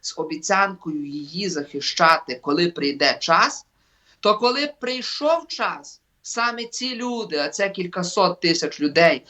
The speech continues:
заприсяжених, підготовлених на державному утриманні, якраз вони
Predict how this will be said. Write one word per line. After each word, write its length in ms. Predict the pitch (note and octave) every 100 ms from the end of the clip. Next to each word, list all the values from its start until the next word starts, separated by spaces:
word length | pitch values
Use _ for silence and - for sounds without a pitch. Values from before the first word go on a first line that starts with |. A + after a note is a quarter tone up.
| -
заприсяжених, 1200 | - F3+ F3 F3 E3+ E3+ G3+ G3 F3+ D#3 B2 A2+ - _ _ -
підготовлених 1040 | F3+ D3+ E3+ E3+ F#3+ G3 E3 C3 A2+ F#2+ -
на 180 | D3 C#3+
державному 640 | D3+ D3 D#3+ D#3 C3+ A#2+
утриманні, 540 | A#2+ E3 G3+ A#3+ A#3 - - -
якраз 480 | - G#3+ B3+ C#4 C#4+
вони 400 | B3+ C4 C4+ D4